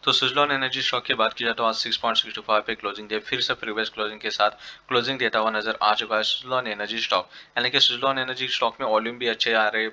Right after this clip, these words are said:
फिर भी यहाँ पे एक अच्छी buying side में movement नहीं दिखाई दे रही, Bearish movement देखने को मिल रही है हर रोज यहाँ पे आप देख सकते हैं Suzlon Energy stock के अंदर।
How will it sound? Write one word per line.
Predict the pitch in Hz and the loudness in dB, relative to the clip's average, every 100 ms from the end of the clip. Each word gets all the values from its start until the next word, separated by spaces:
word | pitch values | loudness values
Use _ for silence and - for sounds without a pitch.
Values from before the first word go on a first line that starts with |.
| - | -4
फिर | 120 | -4
भी | 131 | 2
यहाँ | 117 | 2
पे | 123 | 2
एक | 117 | -4
अच्छी | 110 - | -4 0
buying | 110 110 | 4 4
side | 110 113 | 2 -2
में | 113 | -2
movement | 107 104 110 110 | -8 -8 -6 -6
नहीं | 120 | -6
दिखाई | 117 104 104 107 | -6 0 0 0
दे | 95 | -2
रही, | 90 90 - - - 120 | -4 -8 -12 -18 -18 2
Bearish | 123 131 143 | 2 4 0
movement | 147 120 120 117 | -2 -4 -4 -2
देखने | 110 117 | -4 -4
को | 110 117 | -4 -6
मिल | 104 | -6
रही | 110 107 | -2 -2
है | |
हर | 117 117 | -2 -2
रोज | 120 117 | -2 0
यहाँ | 107 | 0
पे | 98 117 | 0 -2
आप | 104 | -2
देख | 101 110 | -4 -6
सकते | 107 | -6
हैं | 113 | -4
Suzlon | - 127 131 123 107 | -2 -2 -2 -2 -2
Energy | 104 113 123 | -4 -2 -2
stock | - 95 - | 0 0 0
के | 98 | -4
अंदर। | 87 | -4